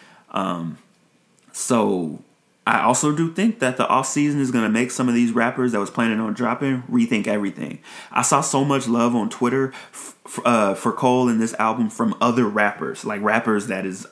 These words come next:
<laughs> getting ready to drop projects. So, like, let me tell you, Isaiah Rashad, Drake,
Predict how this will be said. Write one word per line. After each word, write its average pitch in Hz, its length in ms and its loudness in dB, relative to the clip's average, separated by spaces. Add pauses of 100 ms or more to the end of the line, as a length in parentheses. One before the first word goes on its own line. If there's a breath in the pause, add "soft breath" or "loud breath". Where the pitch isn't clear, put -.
(160)
<laughs> 131 260 -2
getting 120 280 2
ready 107 220 -2
to 104 100 -2
drop 101 300 -2
projects. 95 560 -4 (340 loud breath)
So, 110 140 0
like, 95 460 -2 (400)
let - 160 -2
me 117 80 4
tell 143 220 2
you, 104 200 -2 (280)
Isaiah 117 340 0
Rashad, 127 580 0 (400 soft breath)
Drake, 113 640 -2